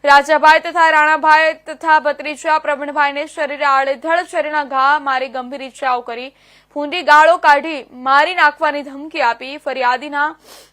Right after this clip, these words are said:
કાકાના દીકરા રાણાભાઈ ભીખાભાઈ મેવાડાનું મોત નિપજાવતા પ્રભાસ પાટણ પોલીસે ગુનો દાખલ કરી આરોપીને ધરપકડ કરી આગળની કાર્યવાહી હાથ ધરી છે.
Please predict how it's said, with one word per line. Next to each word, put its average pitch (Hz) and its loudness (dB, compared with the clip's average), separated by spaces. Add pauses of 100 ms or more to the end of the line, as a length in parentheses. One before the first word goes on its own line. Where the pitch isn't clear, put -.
કાકાના 330 4
દીકરા 330 2
રાણાભાઈ 320 4
ભીખાભાઈ 311 0
મેવાડાનું 294 -2
મોત 269 -4
નિપજાવતા 285 -2
પ્રભાસ 277 -2
પાટણ 277 -6
પોલીસે 262 -6
ગુનો 247 -14
દાખલ 247 -6
કરી 285 -6
આરોપીને 247 -4
ધરપકડ 254 -10
કરી 285 -8
આગળની 254 -6
કાર્યવાહી 233 -8
હાથ 240 -10
ધરી 220 -20
છે. - -10